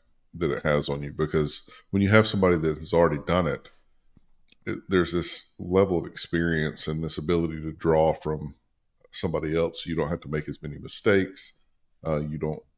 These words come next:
they can kinda pull you away from pitfalls and, and things like that. So yeah, you're spot on there a hundred percent.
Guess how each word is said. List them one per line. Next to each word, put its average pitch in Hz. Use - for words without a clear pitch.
they 80
can 76
kinda 78
pull 80
you 76
away 76
from -
pitfalls 85
and, 71
and 73
things 73
like 69
that. 65
So 76
yeah, 71
you're 76
spot 76
on 71
there 69
a 67
hundred 73
percent. -